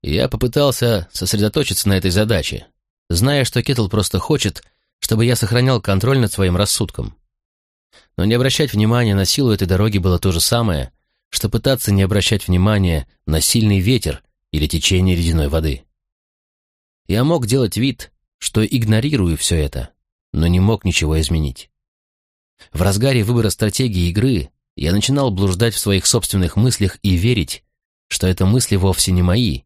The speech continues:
а какого-то другого человека. Хотя мне и удавалось держать перед глазами доску с задачей, это не могло заставить замолчать десятки голосов, шепчущихся где-то на краю моего сознания.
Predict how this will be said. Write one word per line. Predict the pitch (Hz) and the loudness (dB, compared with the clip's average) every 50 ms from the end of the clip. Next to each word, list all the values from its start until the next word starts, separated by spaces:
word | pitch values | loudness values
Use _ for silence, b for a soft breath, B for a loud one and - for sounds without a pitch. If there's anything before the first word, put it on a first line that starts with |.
| _ _ _ _ _ - | _ _ _ _ _ -8
а | 73 76 | -6 -6
какого-то | - 78 - - 127 120 110 - 107 | -6 -4 -2 0 0 0 0 0 0
другого | 90 95 92 85 95 98 87 87 | 0 0 0 2 2 2 2 0
человека. | - - 95 98 110 117 87 69 - - - _ _ _ _ _ _ _ _ _ _ _ _ _ _ _ _ _ _ _ _ _ _ _ _ _ - | 0 -2 -2 0 0 0 -2 -4 -6 -14 -20 _ _ _ _ _ _ _ _ _ _ _ _ _ _ _ _ _ _ _ _ _ _ _ _ _ -4
Хотя | - 87 - 113 113 | -2 0 0 0 2
мне | 123 139 143 139 | 2 2 0 0
и | - - 110 | 0 0 0
удавалось | 101 104 98 104 104 123 139 131 117 98 85 | 0 2 2 0 0 2 0 0 2 0 0
держать | 87 98 95 110 113 98 | 0 0 2 2 0 0
перед | - 98 92 92 | 0 -2 -2 0
глазами | 101 101 95 92 113 110 101 92 | 0 0 2 2 2 2 2 0
доску | 87 104 95 - - - 110 | 0 0 -2 -2 -2 -2 -2
с | 90 | 0
задачей, | 80 92 85 107 135 123 - - 80 65 62 _ _ _ _ _ _ _ _ | 2 0 2 2 0 0 -2 -4 -4 -6 -8 _ _ _ _ _ _ _ _
это | - 143 135 135 | -4 -4 -2 0
не | 131 143 | 0 2
могло | 139 139 135 147 156 143 | 2 2 2 2 2 2
заставить | 127 123 - - 127 127 120 107 92 | 2 0 0 0 -2 -2 0 0 0
замолчать | 101 101 101 98 101 - 123 110 95 | 2 2 2 2 0 0 -2 -2 0
десятки | 85 104 101 - - 135 117 - - - 110 | -2 -2 -2 0 0 -2 -2 -2 -4 -4 -2
голосов, | 110 110 104 107 107 - - 127 80 - - - _ _ _ _ | 0 0 0 0 0 0 0 0 -2 -2 -6 -14 _ _ _ _
шепчущихся | - - - - 165 143 - - - 123 - - 120 - - - 101 | -6 -4 -2 0 0 -2 0 0 0 0 2 0 0 0 0 0 0
где-то | 92 104 117 104 104 | 0 0 0 2 2
на | 104 98 | 0 2
краю | - 101 104 110 107 | 2 2 2 2 4
моего | 104 98 92 90 90 | 2 2 2 2 0
сознания. | - - 92 87 92 85 76 65 62 62 62 - | 0 0 0 2 2 0 0 -2 -4 -8 -12 -14